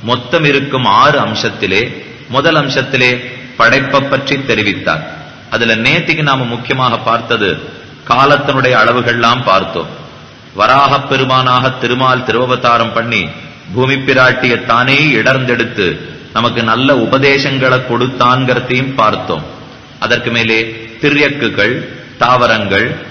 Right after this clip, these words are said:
தேவர்கள், மனிதர்கள் இவர்கள் எல்லாவற்றையும் படைத்ததையும் பார்த்தோம். இதெல்லாம் நேத்திக்கு நாம பார்த்திருக்கிறது. படைத்த மனிதர்களை நான்காக பிரித்தான்.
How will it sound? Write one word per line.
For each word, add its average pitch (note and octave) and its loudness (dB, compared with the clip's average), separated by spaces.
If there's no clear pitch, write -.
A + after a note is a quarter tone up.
தேவர்கள், A#2 2
மனிதர்கள் A2+ 0
இவர்கள் A#2+ 2
எல்லாவற்றையும் C3 2
படைத்ததையும் B2+ 2
பார்த்தோம். G2 0
இதெல்லாம் A2+ 2
நேத்திக்கு A#2+ 0
நாம A2 0
பார்த்திருக்கிறது. F2+ 0
படைத்த D#3 2
மனிதர்களை C3+ 2
நான்காக B2 4
பிரித்தான். A2 0